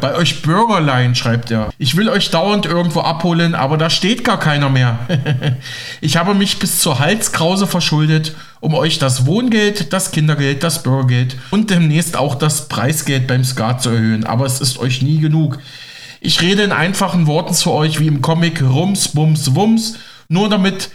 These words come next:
die Schriftstellerin Juli C. mir Kitasprech vorwirft. Ich hab euch den Respektlohn geschenkt und ihr wollt mir den Laufpass geben.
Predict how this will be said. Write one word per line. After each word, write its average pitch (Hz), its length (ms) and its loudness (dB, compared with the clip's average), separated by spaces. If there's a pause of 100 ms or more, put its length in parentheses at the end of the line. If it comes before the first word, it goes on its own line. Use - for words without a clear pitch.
(180)
die 185 180 2
Schriftstellerin 165 760 2
Juli 175 420 2
C. 185 320 0
mir 165 300 4
Kitasprech 160 880 0
vorwirft. 117 560 0 (440)
Ich 131 160 -2
hab 180 160 0
euch 156 220 0
den 135 160 0
Respektlohn 190 640 0
geschenkt 170 440 0
und 165 180 -2
ihr 151 160 0
wollt 120 220 0
mir 135 120 0
den 143 160 0
Laufpass 127 460 -2
geben. 110 320 -2